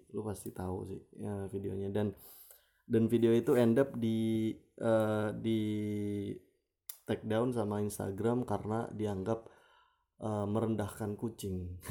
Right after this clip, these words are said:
<laughs> Anjing lah. Maksud gua, si Michael Rapaport ini, eh, sampai bilang, eh,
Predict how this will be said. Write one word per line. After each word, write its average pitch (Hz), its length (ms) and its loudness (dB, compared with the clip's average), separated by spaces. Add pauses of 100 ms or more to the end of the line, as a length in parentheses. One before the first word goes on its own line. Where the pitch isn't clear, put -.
(120)
<laughs> - 340 -10
Anjing 101 500 -2
lah. 98 120 -6 (480)
Maksud 117 240 -4
gua, 131 140 6 (840)
si 127 300 10
Michael 123 340 6
Rapaport 123 480 4
ini, 143 300 4 (340)
eh, 127 300 6
sampai 120 260 2
bilang, 120 380 4 (960)
eh, 110 680 4